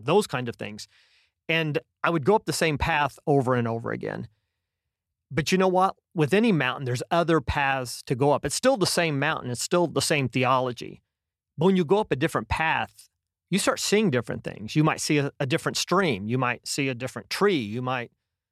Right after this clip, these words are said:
see a, a different, um, hill.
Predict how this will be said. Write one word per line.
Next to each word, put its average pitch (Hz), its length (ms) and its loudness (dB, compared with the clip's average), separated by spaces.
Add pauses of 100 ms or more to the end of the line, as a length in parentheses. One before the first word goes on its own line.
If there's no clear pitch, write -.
(300)
see 160 360 0
a, - 360 -6
a 143 100 -8
different, 143 680 -2
um, 120 440 -12
hill. 165 500 0